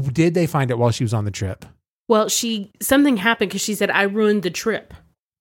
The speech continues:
Speaker 1: I
Speaker 2: So
Speaker 1: think it's
Speaker 2: either
Speaker 1: because she didn't get to go. She never got
Speaker 2: Oh,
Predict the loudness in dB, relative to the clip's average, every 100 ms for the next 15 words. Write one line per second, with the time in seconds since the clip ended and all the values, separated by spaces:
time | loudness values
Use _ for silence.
0 | _ _ -20 -20 -6 0 2 4 4 4
1 | 4 2 0 -4 -2 0 2 2 2 0
2 | 2 2 2 0 -8 -20 _ _ _ _
3 | _ -2 2 4 4 4 4